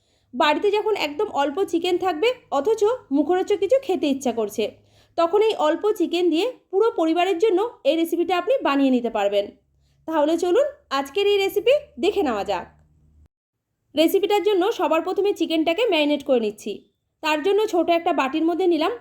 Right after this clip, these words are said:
একশো থেকে দেড়শো গ্রাম মতো চিকেন। চিকেনটা ছোট ছোট টুকরো করে কাটা ছিল বলে পাঁচ থেকে ছ টুকরো নিয়েছি। এবারে চিকেনটাকে আমি ম্যারিনেট করব। তার জন্য এর মধ্যে দিলাম অল্প করে নুন, হলুদ আর লঙ্কার গুঁড়ো।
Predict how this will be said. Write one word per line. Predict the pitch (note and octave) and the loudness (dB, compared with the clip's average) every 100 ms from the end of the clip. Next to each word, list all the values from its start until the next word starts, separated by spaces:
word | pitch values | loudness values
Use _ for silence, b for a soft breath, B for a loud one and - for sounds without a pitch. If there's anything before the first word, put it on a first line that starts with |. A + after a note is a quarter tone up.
| _ | _
একশো | C4 C4+ F4+ | -8 -6 -6
থেকে | F#4 F#4 | -4 -2
দেড়শো | C#4 C4+ C#4+ | 0 0 0
গ্রাম | D#4+ D#4 | -2 0
মতো | D#4 D#4+ E4 | -2 -2 -4
চিকেন। | C4+ C4+ G#4 - b b b | -4 -2 -4 -4 b b b
চিকেনটা | F#4 F#4+ G4+ G#4+ | -2 2 2 0
ছোট | G4 E4 | -2 0
ছোট | F#4 F#4+ | 0 0
টুকরো | F4+ E4+ | -2 -2
করে | F4 F#4+ | -2 0
কাটা | F#4 C#4+ D4+ | 0 -2 -2
ছিল | F#4 G#4 | 0 2
বলে | G4+ F#4 B4+ | 2 0 -2
পাঁচ | C4 C4+ - | -6 -8 -6
থেকে | E4 C5 | -4 -2
ছ | G4 F4 | -2 -2
টুকরো | D4 C4 | 0 0
নিয়েছি। | A3+ G3+ - G3 - _ _ - | 0 -2 -4 -12 -14 _ _ -4
এবারে | E4 G#4 A4 | 0 2 0
চিকেনটাকে | E4+ D#4+ D#4 D#4+ E4 | 0 0 0 0 2
আমি | E4+ | 2
ম্যারিনেট | D4 A#3+ C4+ - | 2 0 0 -2
করব। | D#4+ D#4+ C#5 B B B | -2 0 -2 B B B
তার | D#4+ D#4 | -4 0
জন্য | G4 G4+ | 2 2
এর | G#4 | 2
মধ্যে | G4+ G#4+ | 2 2
দিলাম | E4 D#4+ A4 - | 2 0 -2 -2
অল্প | C4+ C4+ D#4+ | -4 -2 -2
করে | E4+ F4+ | 0 2
নুন, | D#4 D4 F4 B4 - | 2 2 2 0 -4
হলুদ | - C4+ F4+ C5+ - | 0 2 2 0 -2
আর | D#4+ | -4
লঙ্কার | F4 C4 B3 A3 | -2 -2 -2 -4
গুঁড়ো। | G#3 F#3+ | -4 -6